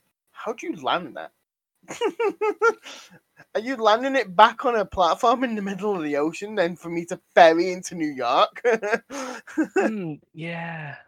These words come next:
Speaker 2: I
Speaker 1: And do, what, what customs do I go through? Uh, do I go through, like,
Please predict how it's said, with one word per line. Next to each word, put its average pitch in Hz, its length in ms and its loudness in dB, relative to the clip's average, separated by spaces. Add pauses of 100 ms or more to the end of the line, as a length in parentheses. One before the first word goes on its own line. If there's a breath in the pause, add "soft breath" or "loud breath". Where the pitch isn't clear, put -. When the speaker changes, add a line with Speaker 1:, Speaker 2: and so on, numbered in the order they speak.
(180)
Speaker 2:
I 170 260 -18
Speaker 1:
And 185 220 0 (360 loud breath)
do, 214 120 -6
what, 220 340 6
what 240 320 6
customs 214 560 -2
do 170 120 0
I 143 120 4
go 147 220 -4
through? 139 380 -6
Uh, 135 180 0 (160)
do 170 140 0
I 165 80 4
go 165 200 2
through, 160 260 -12 (360)
like, 147 240 -2